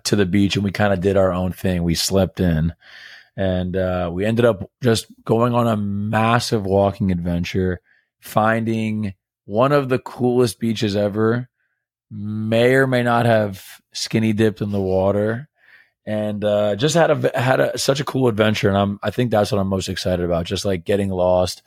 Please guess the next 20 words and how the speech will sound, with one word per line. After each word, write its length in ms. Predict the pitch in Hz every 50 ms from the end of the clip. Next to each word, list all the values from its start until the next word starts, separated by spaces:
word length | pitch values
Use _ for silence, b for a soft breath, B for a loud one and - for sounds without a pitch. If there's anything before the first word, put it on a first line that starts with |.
| _ _ _ _
finding 420 | - - 98 98 101 95 101 101 95
cool 240 | - - 95 95
shit, 440 | 90 - - - 92 92 90 90 - b b b b b b b b
having 400 | - - 107 110 110 117 113 110
no 200 | 107 107 104 107
worry 380 | 107 101 98 98 101 101 101 98
about, 400 | 95 87 98 92 90 87 87 -
like, 220 | 82 78 82 87
safety 760 | - - - 98 98 101 98 - - - - 101 101 98 98 92
or 500 | 87 82 80 78 78 73 71 80 85 - _ _ _ _ _ _ _ _ _ -
the 100 | - 95
time 760 | - - - 101 95 95 92 92 90 90 90 92 92 90 90
or 160 | 90 90 90 90
obligations, 1200 | 92 95 90 95 92 82 117 95 92 92 92 - - 95 92 92 90 90 90 87 85 - - -
and 100 | 92 87
just 260 | 87 87 - - _
being 240 | - 90 90 87 87
a 40 | 87
human 300 | 85 92 82 85 85 69
being. 340 | 95 95 95 87 185 180